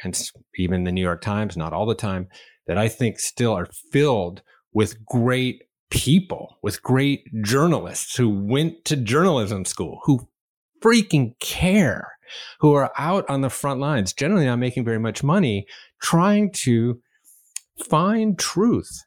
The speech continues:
and uncover fact and hold institutions to account. And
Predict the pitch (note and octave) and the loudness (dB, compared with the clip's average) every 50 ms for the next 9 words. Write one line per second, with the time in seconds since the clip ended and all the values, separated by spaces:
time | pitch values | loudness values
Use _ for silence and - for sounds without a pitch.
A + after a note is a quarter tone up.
0 | _ _ _ - - B2+ C3+ C3+ C#3 C3+ - - D#3+ F#3 F3 - - - F3 G3 | _ _ _ -4 0 0 2 2 0 0 -2 0 0 0 0 -2 -4 -4 -2 0
1 | G#3+ G3+ - - - D#3+ E3+ G3 E3+ A2+ - - - A#2+ A#2 G#2 - - - - | 0 0 0 -2 -2 0 0 0 0 -2 -4 -2 -2 0 0 0 -2 -8 -10 -4
2 | - E3+ F3 G3 G3 G3 F#3 G3 F#3+ F3+ - - E3+ - - F3 F#3 F#3+ - - | -2 0 0 2 0 0 0 0 -2 -2 -2 -6 -6 -4 -2 -2 -2 0 0 0
3 | D3+ C3 - - - C#3 C3+ A#2+ - - - D#3+ F#3 - F2 - - - - _ | -2 -2 -2 -4 -2 -2 -2 -2 -2 -4 -2 -2 -2 -2 -4 -6 -12 -20 -20 _
4 | _ _ _ _ _ _ _ _ _ _ _ _ _ - - A#2 B2 B2+ B2+ B2+ | _ _ _ _ _ _ _ _ _ _ _ _ _ -4 2 2 4 4 4 2
5 | B2+ B2 B2 A#2+ A#2+ - | 0 0 -2 -2 -4 -6